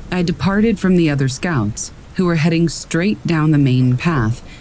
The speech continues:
toward the enemy base, and also toward the leaders,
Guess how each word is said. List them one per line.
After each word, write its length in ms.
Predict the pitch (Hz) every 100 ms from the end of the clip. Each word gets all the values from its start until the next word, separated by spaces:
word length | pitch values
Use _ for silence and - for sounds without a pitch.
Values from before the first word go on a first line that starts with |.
| -
toward 540 | - 165 160 135 123 127
the 180 | 156 -
enemy 320 | 120 120 120
base, 520 | 131 135 98 - - - - - -
and 160 | 190
also 460 | 190 220 208 143 131
toward 400 | 131 143 120 113
the 60 |
leaders, 600 | 127 156 143 87 107 -